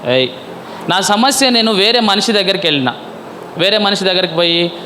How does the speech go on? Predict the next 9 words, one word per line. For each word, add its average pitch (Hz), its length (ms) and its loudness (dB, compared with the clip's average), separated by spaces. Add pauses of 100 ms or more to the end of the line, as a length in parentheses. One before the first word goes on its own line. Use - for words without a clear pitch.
(140)
"అయ్యో 156 220 2
నేను 156 220 2
ఈ 151 60 0
సమస్యలో 156 520 0
బాధపడుతున్నా, 139 880 0 (340)
ఈ 143 100 0
సమస్యలో 160 500 2
ఇబ్బంది 165 320 0
పడుతున్నా, 131 600 2